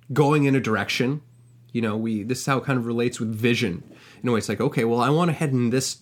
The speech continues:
this direction. I want, I want to create more of this in my life,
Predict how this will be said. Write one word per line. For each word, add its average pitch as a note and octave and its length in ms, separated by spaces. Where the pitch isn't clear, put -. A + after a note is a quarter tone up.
this C3 220
direction. - 580
I B2+ 100
want, B2+ 340
I A#2+ 60
want A2+ 320
to A2+ 300
create C3+ 440
more B2+ 260
of G2 220
this - 520
in A#2 140
my G#2 160
life, E2+ 500